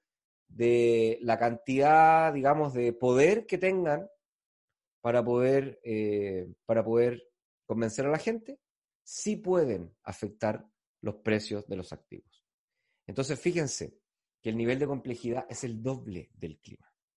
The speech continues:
Así que cuando lleguemos a predecir el clima, cuando vean que en Nature, on Science, sale un artículo de un tipo que se ganó el Nobel, porque no tengo, no tengo duda que va a ser, se va a ganar el Nobel, que agarra un modelo y que predija el clima,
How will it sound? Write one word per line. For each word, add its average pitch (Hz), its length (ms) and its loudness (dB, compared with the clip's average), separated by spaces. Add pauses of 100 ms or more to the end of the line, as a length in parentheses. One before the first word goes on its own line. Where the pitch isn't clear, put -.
(340)
Así 120 220 -10
que 127 100 0
cuando 113 280 0
lleguemos 139 520 2
a 277 40 0
predecir 254 460 2
el 240 220 -2
clima, 220 540 -2 (400)
cuando 123 340 0
vean 240 320 4
que 185 120 -4
en 170 180 -2
Nature, 196 540 0
on 135 100 -4
Science, 143 680 0 (280)
sale 202 260 4
un 226 120 4
artículo 175 800 -2 (240)
de 123 140 2
un 202 200 4
tipo 220 220 2
que 202 100 2
se - 160 0
ganó 180 200 0
el 196 160 0
Nobel, 208 360 0
porque 117 220 -4
no 131 60 -2
tengo, 139 360 0
no 135 140 -2
tengo 151 280 2
duda 202 240 6
que 226 80 4
va 220 60 6
a 214 60 0
ser, 220 260 -2
se - 140 -2
va 165 60 6
a 165 40 2
ganar 170 200 2
el 196 80 -2
Nobel, 120 320 0 (520)
que 120 100 2
agarra 190 300 6
un 240 100 0
modelo 220 320 4
y 143 60 -2
que 143 100 -2
predija 143 400 0
el 160 300 -6
clima, 247 560 -2